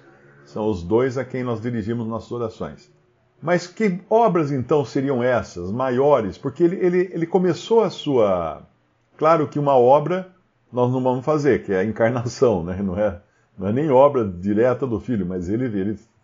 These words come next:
veio encarnado ao mundo e sem pecado. Quando alguém fala assim, "Ah, nós temos que imitar Jesus", ok, começa assim, "Ele não tinha pecado", você vai conseguir? Não, não, então já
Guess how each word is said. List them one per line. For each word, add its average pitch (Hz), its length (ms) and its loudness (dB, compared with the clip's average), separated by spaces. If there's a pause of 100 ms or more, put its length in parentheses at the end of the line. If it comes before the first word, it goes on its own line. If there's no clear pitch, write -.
(100)
veio 104 240 -4
encarnado 104 680 -2
ao 90 120 -2
mundo 131 460 -6 (400)
e 123 60 -2
sem 202 340 0
pecado. 92 580 -2 (560)
Quando 113 200 -2
alguém 113 240 2
fala 110 260 0
assim, 107 180 -10
"Ah, 147 40 -4
nós 135 140 -6
temos 170 200 -4
que 170 100 -8
imitar 143 440 -2
Jesus", 117 440 -6
ok, 147 280 -4
começa 131 440 -8
assim, 110 320 -8 (320)
"Ele 123 160 -2
não 156 180 -2
tinha 147 180 -4
pecado", 82 540 -4
você 87 260 -10
vai 85 180 -6
conseguir? 107 500 -8
Não, 101 280 -6
não, 113 180 -12
então 113 260 -8
já 123 320 -6